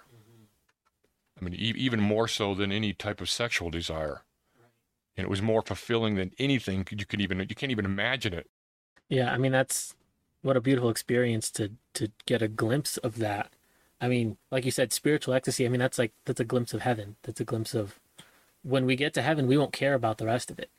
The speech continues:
Speaker 1: It
Speaker 2: Yeah.
Speaker 1: won't, it won't matter. Um,
Speaker 2: I mean, I've tried so many times for the last several years to, to try to get back there again.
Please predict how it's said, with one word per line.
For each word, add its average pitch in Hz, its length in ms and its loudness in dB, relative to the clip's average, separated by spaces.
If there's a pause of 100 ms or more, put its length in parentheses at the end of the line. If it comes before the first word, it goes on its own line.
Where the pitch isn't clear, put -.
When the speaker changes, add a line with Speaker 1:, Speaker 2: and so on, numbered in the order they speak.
Speaker 1:
It 131 120 -2
Speaker 2:
Yeah. 98 140 2
Speaker 1:
won't, - 140 0 (140)
it 139 160 -2
won't 123 160 0
matter. 117 400 0 (560)
Um, 110 420 0 (300)
Speaker 2:
I 131 60 0
mean, 135 80 0
I've 127 160 0
tried 139 300 0
so 147 100 0
many 131 140 0
times 131 460 0
for 107 340 2 (100)
the 120 80 0
last 123 320 2
several 113 320 2
years 123 380 2
to, 104 160 0
to - 140 -10
try - 180 -2
to 113 80 -6
get 107 200 -2
back 117 280 -2
there 110 160 4
again. 113 400 -2